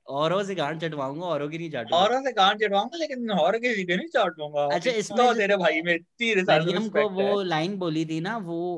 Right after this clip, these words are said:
Speaker 1: उसका भी वही, it's the flip side of the same argument, कि नहीं, बीवी से आपको चूपा नहीं लेना चाहिए, बीवी का आप कैसे गांड में उंगली कर सकते हैं, बीवी तो एक इतनी इज्जत,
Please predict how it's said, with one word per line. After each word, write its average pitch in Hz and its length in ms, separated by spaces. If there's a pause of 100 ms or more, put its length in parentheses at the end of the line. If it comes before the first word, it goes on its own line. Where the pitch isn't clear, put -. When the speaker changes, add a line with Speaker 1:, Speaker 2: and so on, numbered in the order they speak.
(100)
Speaker 1:
उसका - 600
भी 190 180
वही, 160 560 (320)
it's 151 180
the 185 200
flip 175 340
side 185 240
of 170 100
the 165 120
same 156 300
argument, 107 600 (480)
कि 143 260
नहीं, 135 300
बीवी 131 260
से 147 120
आपको 131 240
चूपा 123 280
नहीं 131 140
लेना 123 200
चाहिए, 120 320
बीवी 127 340
का 147 120
आप 139 120
कैसे 131 220
गांड 127 240
में 131 100
उंगली 123 220
कर 123 120
सकते 131 260
हैं, 156 100
बीवी 123 260
तो 147 120
एक 147 120
इतनी 147 300
इज्जत, 135 360